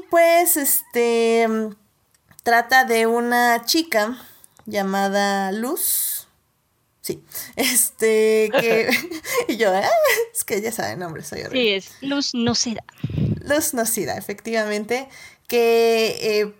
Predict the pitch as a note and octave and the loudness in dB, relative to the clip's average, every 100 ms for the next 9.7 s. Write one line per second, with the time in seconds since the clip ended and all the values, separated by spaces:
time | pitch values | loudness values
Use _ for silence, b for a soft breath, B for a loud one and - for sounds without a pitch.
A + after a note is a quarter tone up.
0 | _ _ A3 A#3 C4 B3 G#3+ A3 A3 A#3 | _ _ 0 0 0 -2 0 -2 -2 0
1 | A3 G3 E3 G#3+ G#3+ G#3+ G#3 G3+ F#3+ F3 | 0 -2 -2 -2 0 2 4 2 0 -2
2 | - G#3+ A3+ A3+ A3+ A3+ A3 G3 F#3 G3+ | -2 -2 0 -2 -2 -2 -2 -2 -2 -6
3 | G#3+ G#3+ G#3+ G#3 A3 G#3+ G#3+ G3+ G3 G3+ | -6 -2 -2 0 -2 -2 -2 -2 -2 0
4 | G#3 G3 G3 F#3+ F#3+ F#3 F3+ F#3+ G3 G#3+ | 0 0 0 0 0 -4 -8 -8 -6 -4
5 | G#3+ A#3+ G#3 G3 F#3 F3+ F#3+ F#3 F3+ F3 | -2 -4 -4 -2 0 0 0 -2 -4 -4
6 | F#3+ F#3 F#3+ G3 G3 - B B - B3 | -4 -2 0 0 -2 -16 B B -2 0
7 | C#4 B3 B3+ B3+ A#3 A3+ G#3+ B3 C4 A#3 | 0 2 2 2 -4 -4 -4 0 0 0
8 | A#3+ C#4 - A3 F3+ F3 G#3+ G3+ - - | -2 -6 -8 -6 -6 -6 -8 -10 -12 -10
9 | G#3 F#3+ G3+ G#3+ G#3+ A3 | -10 -6 -6 -6 -8 -10